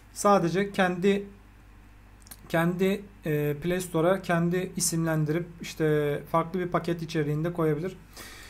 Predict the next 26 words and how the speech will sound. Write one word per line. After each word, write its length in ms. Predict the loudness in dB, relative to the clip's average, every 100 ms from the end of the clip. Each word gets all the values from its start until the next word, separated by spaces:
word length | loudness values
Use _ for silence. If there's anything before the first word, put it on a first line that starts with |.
| -20 -12
Şimdi 420 | -2 4 4 2 -4 -20 -20 -20 -20 -20 -2
konu, 200 | 4 6
asıl 280 | 4 2 2
konumuz 320 | 4 4 6
A 160 | 8 10
I 100 | 8
A 100 | 8
dosyasıydı. 640 | 6 2 0 2 2 0 0
Buradan 340 | 2 4 6 6
dediğim 260 | 4 4
gibi 140 | 2 0
işte 280 | 2 2
kopyalayabilirsiniz 960 | 4 2 4 6 6 6 2 2 -2 0
yaptığınız 420 | 0 0 -2 -2
şeyi. 260 | -2 -2 -2 -8 -18 -16
Şimdi 280 | -10 -2 2
arkadaşlar 560 | 2 4 2 2 0 -2 -4 -18 -20 -8 2
ne 80 | 4
yapıyoruz? 500 | 6 4 2 0 0
Buradan 340 | 4 4 2 -8 -20 -20 -6
reklamları 520 | -2 0 2 2 2 4
kaldırmak 480 | 2 4 2 2
zorundasınız. 600 | 2 0 0 -4 -8 -10 -14 -20 -20 -20 -20 -20 -6
Reklamları 520 | -4 0 2 4 2 0
kesinlikle 520 | -4 0 0 0 0
kabul 260 | 0 0